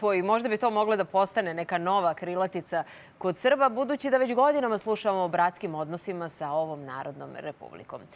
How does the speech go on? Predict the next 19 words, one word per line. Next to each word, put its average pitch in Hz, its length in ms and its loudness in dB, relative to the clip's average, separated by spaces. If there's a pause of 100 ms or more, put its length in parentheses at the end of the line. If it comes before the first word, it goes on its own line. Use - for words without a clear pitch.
(240)
Sve 202 140 0
je 185 40 4
počelo 180 340 0
dolaskom 170 480 0
Srpske 160 300 -8
napredne 147 360 -6
stranke 135 460 -8
na 214 140 0
vlast, 285 440 2
da 170 160 0
bi 160 100 -4
se 165 160 -6
nastavilo 214 520 -4
time 269 360 -6
što - 200 -8
je 220 120 0
S 220 120 -8
N 277 140 -4
S - 140 -8